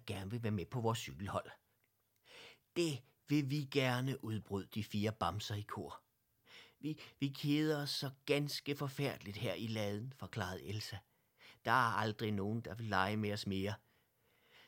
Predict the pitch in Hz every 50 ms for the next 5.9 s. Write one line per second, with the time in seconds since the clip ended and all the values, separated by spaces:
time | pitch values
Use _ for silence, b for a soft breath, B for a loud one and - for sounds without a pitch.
0 | b b - - 117 113 - 139 151 156 131 120 165 170 156 - - 131 135 -
1 | 147 135 117 117 160 - - 139 127 127 117 107 104 113 123 131 131 - 139 123
2 | - - - 143 135 151 160 - - 170 180 - - - - - 139 139 135 131
3 | 165 160 120 143 139 139 139 127 113 117 123 135 151 151 - 147 135 131 135 135
4 | - - 117 113 120 135 127 - - - - 101 104 - - 180 - - 175 160
5 | - - - 123 95 95 95 - - 92 82 87 87 95 95 73 73 95